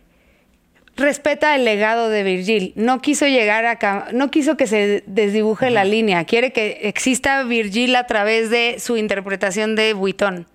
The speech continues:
Speaker 2: Sí.
Speaker 1: Me parece que va por ahí. Y hay unas cosas, bueno, primero que nada, sorprendió a todo mundo que la Rosalía cantó en el desfile arriba de un coche.
Speaker 2: Claro, aquí es otra vez, como dijo Clau, es más un artista.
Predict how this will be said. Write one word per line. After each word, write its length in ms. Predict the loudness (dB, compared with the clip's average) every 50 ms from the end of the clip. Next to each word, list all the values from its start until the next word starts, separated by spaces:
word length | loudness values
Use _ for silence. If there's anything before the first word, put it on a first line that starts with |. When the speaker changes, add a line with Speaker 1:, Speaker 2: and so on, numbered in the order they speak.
| _ _ _ _ _ _ _ _ -20
Speaker 2:
Sí. 240 | -14 -8 -6 -4 -2 0
Speaker 1:
Me 100 | -2 0
parece 420 | 0 -2 -2 -2 -4 -6 -8 -8
que 140 | -6 -4 -2
va 160 | -2 -2 -2
por 140 | -2 -2 -2
ahí. 200 | -2 -2 -4 -6 -10 -16 -20 -20 -20 -20 -20 -20 -6
Y 480 | -2 0 2 4 2 2 0 -4 -10 -20 _ -6
hay 220 | -6 -4 -4 -4
unas 240 | -4 -4 -6 -6 -8
cosas, 420 | -8 -6 -2 -2 -2 -2 -4 -10 -18 _ _ _ _ _ _ _ _ _ _
bueno, 320 | -4 -2 -2 -2 -2 -4 -4
primero 360 | -2 -2 0 2 0 0 0
que 100 | -2 -2
nada, 460 | -2 -2 0 0 0 -2 -2 -6 -10 _ _ _ _ _ _ _ _ _ _ _ _ _ _ _ _ -4
sorprendió 640 | -2 0 0 0 0 0 0 0 2 2 4 4
a 140 | 4 2 2
todo 200 | 0 -2 -2 0
mundo 460 | -2 -2 -2 0 0 0 0 -2 -4 -10 -20 -20 -20 -20 -20 _ _ _ _ _ _ -4
que 120 | -2 0
la 140 | 0 0 -2
Rosalía 920 | -2 -4 -4 -4 -4 -2 -2 -2 0 0 2 2 2 2 2 2 0 0 -2
cantó 260 | -2 -2 -2 0 -2
en 100 | 0 0 0
el 100 | 0 0
desfile 400 | -2 -2 -2 -2 0 2 2 2
arriba 260 | 2 0 0 0 0
de 100 | 0 0
un 80 | -2 -4
coche. 400 | -6 -8 -6 -6 -8 -8 -10 -12 -16 _ _ -8
Speaker 2:
Claro, 240 | -2 0 0 0
aquí 180 | 0 -2 -4 -6
es 60 | -6
otra 180 | -4 -4 -2 -2
vez, 300 | -2 -2 -4 -6 -8 -14 _ _ _
como 220 | -4 -2 0 2 0
dijo 260 | 2 2 0 0 0
Clau, 300 | 0 0 0 0 0 -2 -4 -4
es 520 | -4 -2 -4 -4 -6 -6 -8 -8 -10 -8 -4
más 280 | -2 0 0 -2 -2 -6
un 160 | -6 -4 -2
artista. 640 | -2 -2 -4 -4 -6 -6 -6 -8 -10 -12 -14 -14 -16